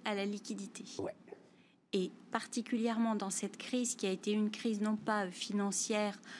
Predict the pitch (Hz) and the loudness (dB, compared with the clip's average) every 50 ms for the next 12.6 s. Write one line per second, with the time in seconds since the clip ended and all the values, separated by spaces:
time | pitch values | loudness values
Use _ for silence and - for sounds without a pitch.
0 | - - - - 185 - - 202 185 196 185 185 220 226 226 214 196 - 202 180 | -14 -10 -8 -4 -4 0 0 2 4 4 4 4 2 2 2 2 0 -2 -2 -2
1 | 175 180 175 190 - - - 196 196 208 202 190 185 185 185 202 196 - 180 180 | -2 -2 -2 -2 -4 -4 -4 -2 0 0 2 2 2 2 0 0 0 -2 -2 -2
2 | 185 190 196 208 202 190 180 180 175 180 208 240 254 247 - 233 226 - - 233 | 0 0 0 2 2 2 2 0 0 0 0 0 0 0 -2 -4 -4 -4 -4 -2
3 | 226 208 196 - - - - - - - - 233 233 226 247 254 254 262 262 262 | -2 -2 -4 -6 -8 -10 -10 -12 -12 -4 0 2 4 6 8 8 8 10 8 8
4 | 254 240 240 240 240 240 247 233 - - 214 - - - 214 208 202 196 208 214 | 8 8 8 8 8 8 8 6 4 0 -2 -2 0 2 2 2 2 2 2 0
5 | 208 - - - - - - - - - - - 302 302 294 - - - 294 254 | 0 -2 -6 -12 -12 -12 -8 -4 -2 0 4 6 8 8 8 6 6 6 4 4
6 | 233 208 240 226 214 - - 226 208 196 180 185 202 208 180 - - - - - | 4 4 4 2 2 2 2 2 2 2 2 2 2 2 4 4 2 2 4 6
7 | 330 320 311 302 262 254 262 254 240 - - - 247 240 220 - - - - - | 8 8 8 6 6 6 4 4 4 0 -2 -2 0 0 0 -2 -6 -14 -18 -20
8 | - - - 208 208 208 - 226 214 202 - - - - - - - - 196 180 | -10 -2 0 0 0 2 2 2 2 4 4 4 4 2 0 -2 -6 -6 -4 -4
9 | 175 170 170 - - - - - 190 208 202 - - 254 311 - - - - - | -4 -6 -6 -8 -10 -12 -6 -2 -2 -2 -2 0 2 2 2 2 -2 -8 -16 -14
10 | - - - - - - - 202 190 190 185 190 - - - 220 220 226 233 269 | -14 -14 -14 -14 -8 -4 -2 -2 -2 -2 -4 -4 -6 -2 2 4 6 6 4 2
11 | 285 - - 226 220 202 196 185 202 208 220 214 214 226 247 262 220 208 202 - | 0 -2 -2 -2 0 0 0 0 0 0 2 2 2 2 2 2 2 2 0 -2
12 | - - - - 254 277 - - - - - | -2 -2 0 2 2 2 2 0 0 -2 -2